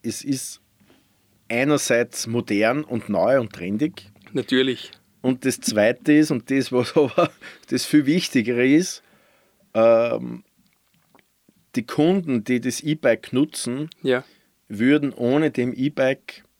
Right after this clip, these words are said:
Speaker 1: zu gewissen Stellen oder Punkte gar nicht kommen.
Speaker 2: Das ist halt das. Und ich
Speaker 1: So.
Speaker 2: glaub, man kann mehr Orte abdecken in einer kürzeren Zeit einfach, ohne dass man mit dem
Speaker 1: Natürlich,
Speaker 2: Auto fährt.
Speaker 1: der Spagat ist da auch wieder sehr eng,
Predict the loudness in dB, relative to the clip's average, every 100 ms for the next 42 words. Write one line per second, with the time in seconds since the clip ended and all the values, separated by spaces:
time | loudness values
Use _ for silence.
0 | -12 -8 -4 -2 0 0 -2 -6 -6 -2
1 | 0 0 -2 -2 -2 -4 -6 -6 -10 -8
2 | -6 -6 -8 -10 -12 -14 _ -10 -4 -2
3 | -2 -4 -2 -4 -4 -4 0 0 -2 -8
4 | -20 -10 -8 -4 -4 -2 0 0 2 0
5 | 0 0 0 0 -6 -6 -6 -8 -8 -8
6 | -6 -4 -6 -10 _ -20 -10 -6 -4 -4
7 | -4 -2 -2 0 -2 -4 -6 -8 -10 -20
8 | -14 -2 2 2 2 2 2 4 0 -2
9 | -6 -4 -6 0 0 0 -2 0 2 2
10 | 0 -4 -6 -12 _ _ _ _ _ _
11 | _ _ -6 2 2 4 4 2 2 0
12 | -2 -8 -2 0 0 0 -2 -2